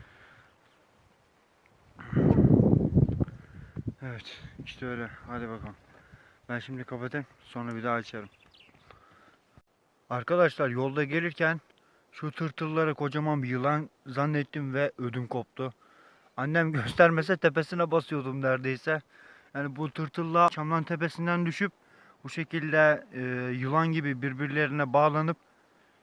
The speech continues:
gidiyorlar herhalde. Bilmem nereye gidiyorlar. Aşağıda yorumlara yazar mısınız? Siz hiç böyle bir şey gördünüz mü?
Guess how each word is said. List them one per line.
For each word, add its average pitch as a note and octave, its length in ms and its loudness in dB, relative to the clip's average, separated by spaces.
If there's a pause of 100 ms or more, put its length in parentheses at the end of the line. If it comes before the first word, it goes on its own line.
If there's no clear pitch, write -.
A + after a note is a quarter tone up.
(180)
gidiyorlar D#3 460 2
herhalde. B2 420 0 (220)
Bilmem D#3 380 -2
nereye D#3 280 4
gidiyorlar. A#2 480 -4 (1300)
Aşağıda E3 340 2
yorumlara F3+ 360 4
yazar F3+ 320 6
mısınız? D#3+ 320 -4
Siz D#3+ 240 -10
hiç - 240 -12
böyle E3+ 220 2
bir D3 60 -4
şey E3+ 200 0
gördünüz C#3+ 580 4
mü? A#2+ 200 -4